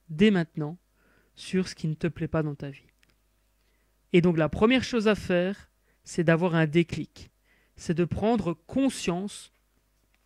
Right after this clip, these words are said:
que telle ou telle chose ne te convient pas.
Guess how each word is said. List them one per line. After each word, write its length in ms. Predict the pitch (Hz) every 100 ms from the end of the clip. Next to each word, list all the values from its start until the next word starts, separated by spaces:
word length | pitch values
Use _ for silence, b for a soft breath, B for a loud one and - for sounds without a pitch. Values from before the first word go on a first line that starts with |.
| _ _ _ _ _ -
que 320 | 185 175 220 _ _ _ _ _ -
telle 260 | 175 247
ou 80 | 226
telle 160 | 196 180
chose 460 | - 175 202 -
ne 100 | 170
te 100 | 170
convient 380 | 165 160 147 135
pas. 200 | -